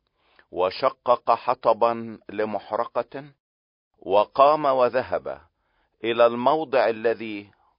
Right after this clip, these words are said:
قال له الله. وفي اليوم الثالث رفع إبراهيم عينيه،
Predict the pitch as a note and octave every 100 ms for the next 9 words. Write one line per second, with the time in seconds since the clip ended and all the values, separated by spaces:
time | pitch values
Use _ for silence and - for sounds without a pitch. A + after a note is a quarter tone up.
0 | - A2 G#2+ F#2 F2 F2+ D#2+ C#2+ D#2+ F#2+
1 | - _ _ _ _ _ _ _ _ _
2 | _ _ - F2+ - G#2+ G#2 A2+ B2+ B2
3 | - B2+ C3 C3 D#3 _ _ _ _ _
4 | _ _ - G2+ C3 - B2 A#2+ A#2+ G#2+
5 | A#2 A#2+ A#2 C3+ C3 B2 A2+ B2 B2 A#2+
6 | G#2 E2 D2